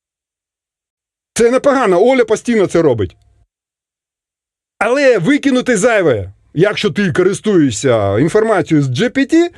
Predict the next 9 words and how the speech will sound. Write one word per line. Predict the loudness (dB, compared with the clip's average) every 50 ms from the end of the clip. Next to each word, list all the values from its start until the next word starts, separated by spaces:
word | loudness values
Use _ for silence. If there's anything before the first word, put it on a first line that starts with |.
| -18 -20 -20 -20 -4
то | 0 0 2 2
воду | 2 0 0 0 0 0 0
викинути, | 0 -2 -2 -2 0 0 0 0 0 0 -2 0 0
викинути | 0 0 0 0 0 0 -2 0 0 -2 -2
про | 0 0 -2 0
те, | 0 0 0 2 2
як | 2 0 0 0 0
воно | 0 0 2 2 2 0
звучатиме. | 0 0 -2 -2 -2 -2 -2 -2 -2 -2 -4 -4 -2 -4 -6 -8 -10